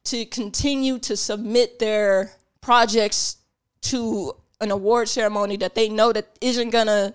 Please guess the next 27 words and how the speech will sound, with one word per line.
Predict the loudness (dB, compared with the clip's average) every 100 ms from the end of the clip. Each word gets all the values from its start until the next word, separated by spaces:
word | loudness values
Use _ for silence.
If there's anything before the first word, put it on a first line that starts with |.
| -2
pick | -2 2
them, | 2 4 2 -4 _ _ _ _
and | -4 -2
you | -2
constantly | 2 4 2 0 2 2
losing, | 0 -2 -2 -2 -2 -8 -20 _ _ _ _
and | 2 6
you | 6
know | 6 6 4
that | 2
you | 2
got | 2 2
the | 2
best | 2 4 2
album, | 2 0 2
that's, | 4 2
that's | 2 2 4
different. | 0 0 -4
Like, | -4
if | -2
you | 0 2
know | 4
you | 4 4
got | 2 2
the | 2
best | 2 2
album | 2 0 0 -8